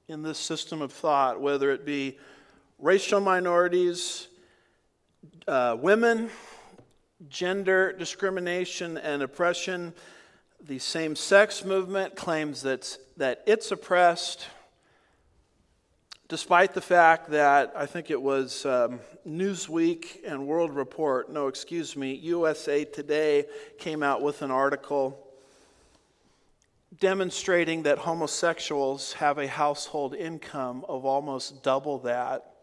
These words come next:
of their heterosexual counterparts. See, facts don't matter. Even though homosexuals are very wealthy in America, they're claiming to be oppressed. That's why they're part of this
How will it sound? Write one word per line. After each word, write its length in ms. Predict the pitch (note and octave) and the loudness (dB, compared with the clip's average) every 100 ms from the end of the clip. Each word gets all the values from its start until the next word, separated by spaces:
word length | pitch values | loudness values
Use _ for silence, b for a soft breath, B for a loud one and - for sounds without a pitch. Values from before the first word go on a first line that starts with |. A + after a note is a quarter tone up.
| b b b b - | b b b b -10
of 160 | C3 | -10
their 380 | C3 B2+ B2 - - _ - - | -2 -4 -4 -12 -20 _ -10 -6
heterosexual 1400 | D#3+ - D#3 C#3+ C3 - - - - - - C#3+ B2+ A2+ - _ _ - | -6 -4 -2 0 -2 -10 -16 -10 -2 -2 -2 -6 -4 -6 -10 _ _ -10
counterparts. 880 | F#3 E3 B2+ - C3+ - - - _ _ _ _ _ _ _ _ _ _ _ _ _ _ | -4 -2 -2 -6 -8 -12 -16 -18 _ _ _ _ _ _ _ _ _ _ _ _ _ _
See, 180 | - D3+ | -10 -10
facts 400 | - F#3 F#3 - | 2 4 4 4
don't 220 | F3 C#3+ | -4 -2
matter. 560 | E3+ G3 G#3 G3 G#3 B B B _ _ _ _ _ _ _ | 4 6 6 4 0 B B B _ _ _ _ _ _ _
Even 280 | G#3 G3 F#3 | -2 0 6
though 160 | F3 D#3+ | 6 6
homosexuals 800 | F3+ F3+ - F3+ - F3 E3 C#3+ | 2 -2 0 0 0 -4 -4 -4
are 80 | C#3 | -2
very 200 | C#3+ B2+ | 0 2
wealthy 640 | C#3+ F3+ F#3 - F#3 F3+ | 6 6 4 0 -4 -4
in 100 | D#3 | -6
America, 720 | C#3+ D#3 F3 F3 F3+ F3 D3 D#3 | -2 0 0 0 2 2 0 0
they're 160 | E3+ | 0
claiming 480 | E3+ - E3+ E3+ D#3 | 0 -6 -6 -6 -10
to 120 | - | -10
be 140 | D#3 D3+ | -4 -4
oppressed. 580 | C#3 E3 D3 C#3+ - - B - | -4 0 2 2 -6 -12 B 2
That's 320 | E3 E3 - | 2 2 0
why 200 | D#3+ C#3+ | 4 4
they're 160 | C#3+ C#3+ | 2 0
part 300 | - D3+ C#3+ | 0 0 0
of 140 | C3+ | -2
this 280 | C3+ C3+ | -4 -4